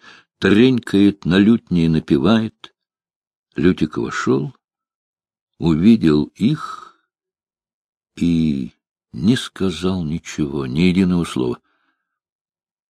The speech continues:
Эсси тоже молча встала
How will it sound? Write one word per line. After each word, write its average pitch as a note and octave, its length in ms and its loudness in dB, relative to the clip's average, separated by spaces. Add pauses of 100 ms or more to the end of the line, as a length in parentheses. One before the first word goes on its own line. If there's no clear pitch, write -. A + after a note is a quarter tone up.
(380)
Эсси F2+ 480 -2
тоже C#2+ 500 -2
молча C2 600 -8
встала C3+ 680 -4